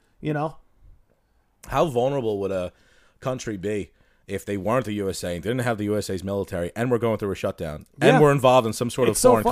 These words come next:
Speaker 1: it's so
Speaker 2: conflict?
Speaker 1: funny. As a nation, we're so, for lack of a better term, privileged that we can shut our government down.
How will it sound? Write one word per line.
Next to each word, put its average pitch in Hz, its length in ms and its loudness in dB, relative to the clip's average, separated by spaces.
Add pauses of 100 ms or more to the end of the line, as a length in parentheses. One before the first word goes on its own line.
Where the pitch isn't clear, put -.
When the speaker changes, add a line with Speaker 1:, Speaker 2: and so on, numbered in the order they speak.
Speaker 1:
it's 220 80 0
so 240 80 4
Speaker 2:
conflict? 214 100 2
Speaker 1:
funny. 226 200 2
As 170 180 2
a 180 100 2
nation, 170 520 2
we're 147 120 4
so, 143 560 2
for 175 100 2
lack 156 200 0
of 147 60 0
a 147 60 2
better 139 200 0
term, 143 280 -2
privileged 143 640 4
that 139 140 -4
we 147 100 -2
can 135 140 -6
shut 151 260 0
our 135 100 0
government 123 420 -2
down. 107 340 -10